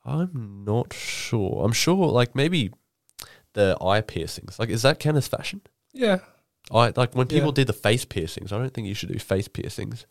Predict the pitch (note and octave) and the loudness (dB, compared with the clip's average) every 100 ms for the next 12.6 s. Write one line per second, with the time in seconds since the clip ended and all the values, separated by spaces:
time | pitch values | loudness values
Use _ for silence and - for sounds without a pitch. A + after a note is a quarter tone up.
0 | _ _ _ - A2 G#2 B2+ A#2 - A2 | _ _ _ -18 -6 2 2 4 6 6
1 | A#2+ F3 - - - - G2+ - G2 F#2+ | 6 2 -2 -12 -8 -4 -2 2 2 2
2 | - F2+ A#2 - A#2+ A#2 B2+ D3 C3+ - | 2 0 0 -2 -4 -2 -4 -4 -6 -8
3 | _ _ - G2 - C#3+ E3+ F3 A2 A2 | _ _ -18 -10 0 0 0 0 2 2
4 | - F2 F#2+ F#2+ G2 - _ _ _ _ | 2 -2 -2 0 -2 -4 _ _ _ _
5 | _ - - A#2 G2 G#2+ - - - - | _ -12 0 0 2 0 -2 -6 -8 -6
6 | - - - - - - - G#2+ G#2 F2+ | -8 -10 -12 -16 -12 -8 -4 0 2 2
7 | - G2+ G#2 _ _ _ _ B2 A#2 D3+ | 0 -6 -14 _ _ _ _ 0 4 4
8 | E3+ C3+ B2 A#2+ B2 - G#2+ G#2+ G#2 G2+ | 4 2 4 4 4 2 0 2 2 0
9 | G2+ G2 G2+ G2 G2 G2 G2 G2+ - F#2 | -4 0 2 4 2 0 -4 -8 -8 -8
10 | - A2+ - - _ _ - A#1 _ _ | -8 -18 -18 -20 _ _ -20 -20 _ _
11 | _ _ _ A2 G2+ G2 G2+ G2 G2+ G2 | _ _ _ -4 -2 0 0 0 -2 -2
12 | G2 - G2 F#2 F#2+ - | -4 -4 -4 -4 -8 -14